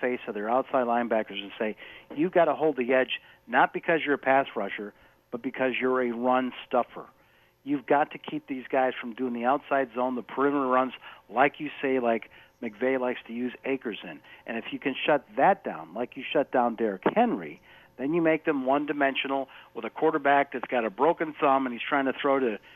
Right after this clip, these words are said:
you know, Cooper Kupp and the bursitis in the knee and Robert Woods. You make them one-dimensional." And so you talk to Mike Smith and how he had to put the hammer down with Za'Darius and Rashawn Gary, who's really your number two now,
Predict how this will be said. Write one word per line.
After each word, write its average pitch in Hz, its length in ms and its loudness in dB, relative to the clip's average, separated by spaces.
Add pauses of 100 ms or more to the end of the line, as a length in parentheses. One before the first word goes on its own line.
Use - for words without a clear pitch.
(280)
you 139 80 -6
know, 120 120 -6
Cooper 156 360 -2
Kupp - 380 2
and 113 120 -8
the 98 40 -10
bursitis 135 580 0
in 127 120 -4
the 123 60 -2
knee 131 240 0
and 117 140 -4
Robert 123 360 0
Woods. 135 300 -2 (320)
You 120 100 -10
make 139 240 -2
them 151 180 -4
one-dimensional." 131 760 -2 (300)
And 127 160 -6 (100)
so 135 240 0 (240)
you 127 60 -4
talk 170 300 4
to 175 80 -2
Mike 165 220 2 (120)
Smith 175 260 2
and 131 100 -4
how 139 200 4
he 156 240 -2
had 170 200 4
to 160 60 -2
put 160 200 -4
the 139 100 0
hammer 170 280 2
down 123 240 0
with 101 100 -8
Za'Darius 127 580 0 (680)
and 156 80 -20
Rashawn 151 540 0
Gary, 151 540 2
who's 104 160 -14
really 143 220 -4
your 131 100 -4
number 131 260 -4
two 151 220 -6
now, 151 340 2